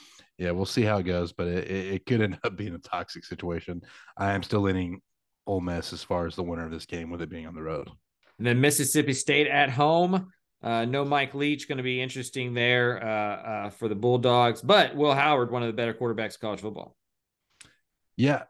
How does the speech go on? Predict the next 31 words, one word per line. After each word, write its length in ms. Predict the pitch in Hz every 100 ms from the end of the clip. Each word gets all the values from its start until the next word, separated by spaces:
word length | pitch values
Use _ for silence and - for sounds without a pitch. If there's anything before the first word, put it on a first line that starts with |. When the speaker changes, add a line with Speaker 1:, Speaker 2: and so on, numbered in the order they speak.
| _ -
Speaker 1:
uh, 440 | 113 107 101 98
we'll, 240 | 98 120 113
we'll 160 | 120
see 260 | 117 - 127
what 180 | 123 117
happens 480 | 113 117 117 104
here, 420 | - 110 110 107 -
uh, 480 | 95 95 90 90 90 - _
in 240 | 101 98 98
Mississippi 340 | 92 101 90
State. 440 | - 98 92 92 - -
I 100 | 87
mean, 460 | 87 87 85 82 - _ _ _ _ _ _ _ _ _ _ _ _ - _ _ _
you 100 | -
know, 400 | 104 101 98 98 _ _ _ _ -
like 140 | 139
I 80 | 151
said, 460 | - 131 127 104 107
Mississippi 300 | 127 - 151
State 120 | 139
has 100 | 101
kind 180 | - 113
of 60 |
been 120 | 104 92
a 40 |
thorn 300 | - 101 101
in 100 | 95
A 80 | 92
and 80 | 92
M 120 | 92
side. 560 | - 92 90 92 92